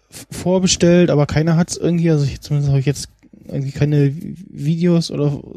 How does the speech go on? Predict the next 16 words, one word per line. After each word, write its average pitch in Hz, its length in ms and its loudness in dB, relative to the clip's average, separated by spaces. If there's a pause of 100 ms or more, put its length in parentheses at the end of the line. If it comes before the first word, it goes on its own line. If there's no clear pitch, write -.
(300)
so 156 240 -2
gesehen, 151 360 -2
wo 139 160 -2
irgendwie 135 280 -2
das 131 200 4
mal 131 180 0
einer 127 280 0 (420)
tatsächlich - 360 -10
irgendwie 139 240 -4
ausgepackt - 500 -4
hat. 160 100 2
Und - 60 -8
jetzt 135 180 -4
haben 131 140 2
sie 131 120 0
den 127 280 0